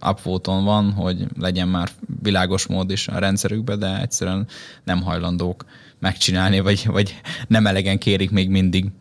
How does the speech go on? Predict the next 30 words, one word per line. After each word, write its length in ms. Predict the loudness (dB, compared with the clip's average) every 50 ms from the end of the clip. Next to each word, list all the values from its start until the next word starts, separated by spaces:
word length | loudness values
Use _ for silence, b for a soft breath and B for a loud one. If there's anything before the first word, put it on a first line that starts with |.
| -20 _ _ _ _ _ _ _ _ _ _ _ _ _ _ _ _ -20 -12 -6
Ö, 240 | -2 -2 0 0 -2
i-, 200 | -4 -6 -10 -12 _ _ _ -20 -20 _ _ _ _ _ _ _ _
itt 220 | 2 2 2 2 2
is 160 | 0 2 4
jön 140 | 4 4 6
be 180 | 6 4 4
az, 340 | 4 4 2 2 0 -2 -6 -10 -4 0
hogy 260 | 0 0 0 0 -6 -18 -20 _ _ _ _ _ _ _ _ _ _ _ _
nagyon 380 | 0 2 2 2 2 2 0 0
fontos, 880 | -2 -2 -2 -2 -2 0 0 0 0 0 0 -2 -4 -4 -6 -8 -8 -6
sőt, 320 | -2 0 2 2 2 2 2
itt 220 | -2 -4 -4 -14 -14 -6
akár 320 | -6 -2 0 2 0 0 0
elő 220 | 2 2 4 4 4
is 140 | 4 2
jöhet 220 | 2 2 2 2 2
az 120 | 0 0
a 60 | 0
fejlesztés 520 | 0 0 0 0 2 0 -2 -2 -2 -2 -2
tekintetében, 880 | -2 -2 -2 0 -2 0 0 -2 -4 -2 -2 -2 0 0 0 2 4
hogy 260 | 4 4 4 4 2 0 -2 -8 B B B B B B B B B B
nem 220 | 0 2 4 4
voltak 380 | 4 4 4 2 2 0 0 2
már 180 | 2 2 4 4
eleve 260 | 2 2 0 0 -2
felkészítve 1000 | -2 0 0 0 0 0 -2 -2 -2 0 -2 -2 -4 -2 0 2 2 2 2 0
a, 420 | -2 -6 -8 -6 -4 -2 -2 -2 -2
ugye 200 | 0 0 0 0
a 100 | 0 0
különböző 680 | 0 0 2 2 0 0 0 0 0 0 2 2 0